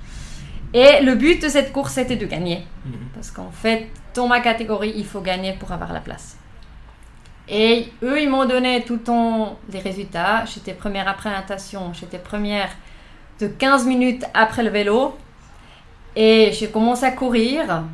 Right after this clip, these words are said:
Speaker 1: Après quinze kilomètres environ, Barbara me dit, « Écoute, il faudra courir un peu plus vite. » En fait, j'étais en contact avec mon coach par téléphone qui était en Suisse. Et j'ai pu accélérer. Un truc que tu dis normalement, en, pendant un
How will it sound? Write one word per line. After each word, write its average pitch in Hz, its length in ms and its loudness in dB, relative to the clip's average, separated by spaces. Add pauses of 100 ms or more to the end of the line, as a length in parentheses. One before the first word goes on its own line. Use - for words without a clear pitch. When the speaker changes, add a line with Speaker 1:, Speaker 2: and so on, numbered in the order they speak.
(220)
Speaker 1:
Après 220 360 -4
quinze 254 260 0
kilomètres 262 560 0
environ, 247 420 2
Barbara 208 440 0
me 214 140 0
dit, « 208 160 -4
Écoute, 220 260 -6 (160)
il 226 80 -8
faudra 175 1120 -2
courir 285 220 4
un 277 80 4
peu 277 140 2
plus 247 140 0
vite. » 254 320 -2 (200)
En 208 60 -10
fait, 233 220 0
j'étais 220 240 -2
en 202 160 -2
contact 262 420 -2
avec 262 220 2
mon 262 140 2
coach 254 320 -2
par 254 180 2
téléphone 233 460 0
qui 220 80 -2
était 254 160 -2
en 220 100 2
Suisse. - 460 -6 (800)
Et 226 360 6
j'ai 247 180 2
pu 277 160 0
accélérer. 240 640 2 (420)
Un 208 100 -4
truc 233 300 -8
que 233 80 -4
tu 220 140 -4
dis 220 140 -2
normalement, 208 640 2
en, 175 800 -8
pendant 220 220 4
un 233 60 6